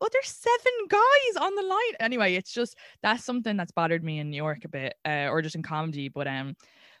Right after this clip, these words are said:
but anyway, with Leland, he, he was, he dressed really bad and he looked like a kid when we first met. And I know it's awful. I'm very va-, I'm sounding very vain, but I mean, like, I'm five years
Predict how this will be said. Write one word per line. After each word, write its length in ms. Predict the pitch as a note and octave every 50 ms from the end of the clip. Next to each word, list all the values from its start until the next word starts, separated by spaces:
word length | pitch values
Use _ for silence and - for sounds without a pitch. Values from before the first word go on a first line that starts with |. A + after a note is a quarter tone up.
| _
but 140 | - E3+ E3
anyway, 460 | F#3 G3+ G3 F3+ E3+ E3 D#3+ D#3+ D#3+
with 180 | D#3 D#3+ D#3+ D3+
Leland, 560 | - E3+ F#3 G3 G#3 G3+ F3+ F3 E3+ E3 E3
he, 440 | - - G3 F#3+ F#3 F3+ F3+ F3 E3+ _ _ _ _ _ _ _ _ _ _ _ _ _ _
he 180 | - B3+ B3+
was, 300 | A3+ C4+ C#4+ D4+ D4 B3+ -
he 240 | B3+ C4+ C#4 C4
dressed 400 | G#3+ G#3 A#3+ A#3+ C4+ E4 - -
really 180 | E4+ E4+ F4 E4
bad 420 | B3+ G3+ F#3 E3 D3+ D#3 E3 F3+
and 100 | F#3 G3
he 100 | G3 G3
looked 240 | G3 F#3+ G3+ G3+ -
like 120 | B3+ A3+ G3
a 40 |
kid 320 | F#3+ - F3+ C#3+ G2 - - - _ _ _ _ _ _ _ - -
when 140 | G3 G3 F#3+
we 80 | F#3
first 280 | - - G#3 G3 - E3+
met. 180 | D3+ - - - _ _ _ _ _ -
And 320 | - F#3+ F#3+ F#3 F#3 F#3+ E3+
I 80 | G3
know 80 | G#3 G3
it's 100 | F#3+ -
awful. 300 | E3+ D#3 D3 - - C#3+
I'm 100 | D#3 F3
very 200 | F3 - F3 E3+
va-, 200 | E3 F3 - - F3
I'm 100 | G3 F3+
sounding 240 | F#3+ F#3 F3+ F#3
very 160 | F3+ F3+ E3+ E3+
vain, 300 | F3 F3+ F3 F3 E3 D#3
but 80 | E3
I 80 | B2+ F#3
mean, 240 | G3 G3 G3 G3 G3+
like, 180 | - F#3 F3+ F3+
I'm 120 | F#3 F#3+
five 280 | - - A#3 A#3 A#3 G#3
years 200 | G#3 E3+ E3+ E3